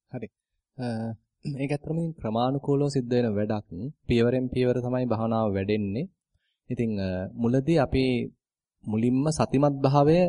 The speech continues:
ඉෂ්ට කරගන්නයි වෙන්නේ. සතෝ වාස සති, සතෝ පස්ස සති. බොහොම බුදුරහම-, බුදුහාඳුරෝ පටන් ගන්න හරියට නිකන් අර පුංචි දරුවෙකුට කියලා දෙනවා වගේ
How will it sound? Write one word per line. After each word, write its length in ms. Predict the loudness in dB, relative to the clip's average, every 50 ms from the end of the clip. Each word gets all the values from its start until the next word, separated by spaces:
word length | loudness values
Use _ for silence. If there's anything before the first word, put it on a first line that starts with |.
| 0 -4 _ _
ඉෂ්ට 220 | -10 -8 -4 -2 -2
කරගන්නයි 440 | 0 2 2 4 4 2 2 2 2
වෙන්නේ. 300 | 2 2 0 -2 -6 -12 _ _ _
සතෝ 400 | -6 -4 -4 -2 0 2 4 4
වාස 260 | 4 4 2 2 -2
සති, 340 | -4 -2 -2 -2 -2 -2 -2
සතෝ 300 | 0 0 2 4 2 2
පස්ස 240 | 2 0 -2 -2 -4 -6
සති. 240 | -6 -6 -8 -8 -12 -16 _ _ _ _ _ _ _ _ _ 0
බොහොම 320 | 0 2 2 2 2 2
බුදුරහම-, 500 | 2 0 0 2 2 2 2 2 0 -2
බුදුහාඳුරෝ 480 | 0 0 2 2 4 4 4 4 2 2
පටන් 260 | 2 0 0 0 0
ගන්න 180 | 0 0 0 0
හරියට 280 | 0 2 2 0 0
නිකන් 140 | -2 -2 -2
අර 120 | -2 -2 0
පුංචි 280 | 0 0 0 0 2 2
දරුවෙකුට 460 | 4 4 6 6 4 4 4 0 0
කියලා 260 | 0 0 2 2 2
දෙනවා 240 | 4 4 4 4 4
වගේ 260 | 4 2 2 2 0